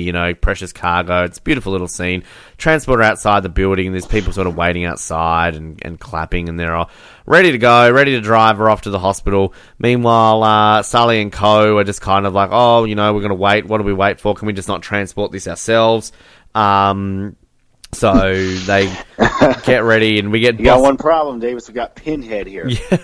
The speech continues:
Speaker 1: they
Speaker 2: No
Speaker 1: just
Speaker 2: problem.
Speaker 1: kick him out.
Speaker 2: "Hey, Pinhead, you're free to go."
Speaker 1: Bos-, I wonder how that, uh, how often that happens with the police. Like, they've just got a bigger, better thing to get to, so they just, all these people get lucky and get away with things. Um,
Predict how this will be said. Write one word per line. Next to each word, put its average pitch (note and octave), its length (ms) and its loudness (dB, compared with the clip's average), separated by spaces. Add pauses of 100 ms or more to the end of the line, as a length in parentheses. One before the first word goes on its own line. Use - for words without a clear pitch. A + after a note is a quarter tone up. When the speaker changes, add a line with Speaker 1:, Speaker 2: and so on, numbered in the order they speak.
(220)
Speaker 1:
they C#3 180 0
Speaker 2:
No B2 60 -4
Speaker 1:
just B2 120 -8
Speaker 2:
problem. E2 360 -8
Speaker 1:
kick - 220 -4
him A2+ 100 -2
out. A2 260 4
Speaker 2:
"Hey, D#3 100 -2
Pinhead, D3 500 -6
you're G2+ 100 -10
free C#3+ 240 -8
to C3+ 80 -6
go." B2+ 360 -8
Speaker 1:
Bos-, E3+ 280 2
I - 40 -10
wonder F4+ 220 0
how A#3 120 4
that, B2+ 160 2
uh, B2+ 160 2
how A#2+ 180 4
often G#2+ 180 -2
that G2+ 120 2
happens F2+ 300 -2
with E2+ 80 -12
the F2 80 -8
police. E2+ 340 -6
Like, F#2 120 -2
they've G#2 100 -2
just G#2 140 -10
got A2+ 120 0
a F#2 40 -2
bigger, G2 260 -2
better F2+ 240 0
thing F#2 160 -8
to F2 60 -8
get F2+ 180 -4
to, F2+ 100 -8
so F2+ 100 -6
they F2+ 60 -2
just, F2+ 180 -10
all G#2+ 160 0
these G#2 160 -2
people G2 180 -4
get F2 160 -6
lucky F2+ 380 -4
and E2+ 100 -10
get F2+ 120 0
away E2+ 260 -2
with E2+ 160 -8
things. D#2+ 300 -14 (400)
Um, G2+ 720 2